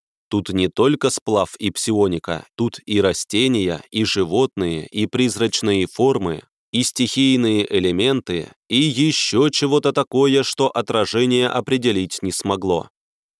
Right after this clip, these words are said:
Ничего, прорвёмся.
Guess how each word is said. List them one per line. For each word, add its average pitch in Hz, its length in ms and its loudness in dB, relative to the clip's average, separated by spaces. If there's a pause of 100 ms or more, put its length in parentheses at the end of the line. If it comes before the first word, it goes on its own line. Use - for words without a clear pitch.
(240)
Ничего, 98 1040 2
прорвёмся. 95 880 0